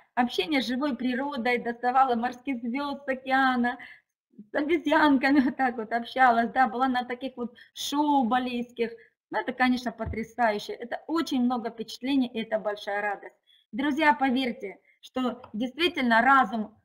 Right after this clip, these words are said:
единожды раздвинув границы сознания своего, он уже никогда не может стать прежним. Это действительно факт. И на сегодня я уже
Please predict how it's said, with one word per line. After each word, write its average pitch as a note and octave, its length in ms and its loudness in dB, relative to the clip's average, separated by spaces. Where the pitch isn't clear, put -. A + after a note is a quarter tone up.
единожды A#3+ 800 4
раздвинув B3 580 4
границы A#3+ 680 2
сознания B3 500 4
своего, A3 320 -6
он A3 140 -4
уже A#3 120 -6
никогда A#3+ 420 0
не A#3 120 0
может G#3+ 380 -8
стать - 360 -2
прежним. G#3 600 -2
Это C#4+ 200 0
действительно A#3+ 640 -2
факт. G#3 320 -10
И C4 80 2
на D4 140 6
сегодня C4+ 520 2
я C4 160 4
уже B3+ 300 0